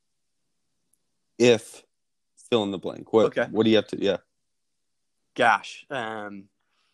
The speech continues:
Speaker 2: I, I think, uh, J D's post recently about how his Clearwater squad got beat by Salt Lake City, that's what I
Speaker 1: Mm-hmm.
Speaker 2: fear. That, you know, Salt Lake City gets you in foul trouble.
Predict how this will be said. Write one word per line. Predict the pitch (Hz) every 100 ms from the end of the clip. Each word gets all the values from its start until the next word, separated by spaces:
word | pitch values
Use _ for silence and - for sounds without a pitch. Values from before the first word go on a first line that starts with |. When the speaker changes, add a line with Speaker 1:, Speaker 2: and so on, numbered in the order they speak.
| _ -
Speaker 2:
I, | 139 139 -
I | 139
think, | 160 147 - - -
uh, | 117 107 104 104 - _ _ 113
J | 131 127
D's | 127 120 - -
post | 110 104 104 - -
recently | 110 - 104 107 104 101 _ _ _
about | 110 107 101
how | 110 202
his | 214 -
Clearwater | - 131 120 107 107
squad | - 104 98 95
got | 104 -
beat | 110 -
by | 101 104 104 98 _ _ _ _ _ -
Salt | - 98
Lake | 98 -
City, | - 98 98 98 _ _ -
that's | 123 -
what | 127 110
I | 107
Speaker 1:
Mm-hmm. | 98
Speaker 2:
fear. | 110 101 101 _ 113
That, | 117
you | 117
know, | 113 113
Salt | 143 123
Lake | 120
City | - 117 120 120 _ _ _ _
gets | 135 131 139
you |
in | 123
foul | 120 104 107
trouble. | - 104 101 101 101